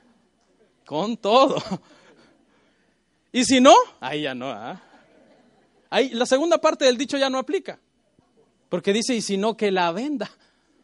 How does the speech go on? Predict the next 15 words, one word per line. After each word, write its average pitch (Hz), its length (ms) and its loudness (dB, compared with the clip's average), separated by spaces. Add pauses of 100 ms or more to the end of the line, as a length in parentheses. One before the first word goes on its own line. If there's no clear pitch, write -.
(180)
Usted 269 200 -4
no 254 100 0
creo 226 140 0
que 208 60 -4
quiera 220 180 0
vender 175 260 -2
a 180 60 -2
su 170 80 -8
esposita, 139 480 -12
¿va? - 280 -14 (2500)
¿O 135 120 -6
sí? 135 220 -8 (2750)
Pero 170 180 2
sí, 247 180 -2
hermanos, 185 640 -2